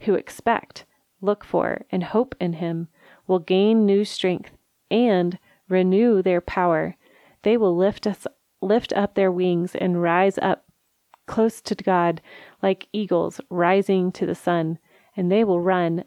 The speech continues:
and not grow weary, and they will walk and not grow tired. Isaiah forty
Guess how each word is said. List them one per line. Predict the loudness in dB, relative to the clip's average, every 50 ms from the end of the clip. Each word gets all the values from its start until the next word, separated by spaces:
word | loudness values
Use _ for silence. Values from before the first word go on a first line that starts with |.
| -4
and | -4 -2 0 0
not | 0 -2 -2 -4 -4
grow | -2 0 0 2 0
weary, | 0 0 0 0 0 0 -2 -4 -6 -8 _ -16 -20 -20 _ _ -8
and | -4 0
they | 0 2 2
will | 4 2 2 0
walk | 0 -2 0 0 -2 -4 -8 -14 -20 -20 -20 _ _ _ _ _ _ _ _ _ _ _ -10
and | -8 -6 -6 -4
not | -4 -6 -6 -6
grow | -4 -4 -4 -4 -4 -6 -8 -10
tired. | -6 -4 -2 -2 -2 -4 -6 -6 -10 -18 -20 -20 _ _ _ _ _ -20 _ _ _ _ _ _ _ _ _ _ _ _ _ _ _ _ _ _ _ _ _ _ _ _ _ _ _ _ _ _ _ _ _ _ _ _ _ _ _ _ _ _ _ _ _ _ _ _ _ _ _ _ _ _ _ _ _ _ _ _ _ _ _ _ _ _ _ _ _ _ _ _ 0
Isaiah | 2 2 2 2 2 2 4 4 2 2
forty | 0 -2 _ -2 -2 0 0 0 0 0 -2 -2 -6 _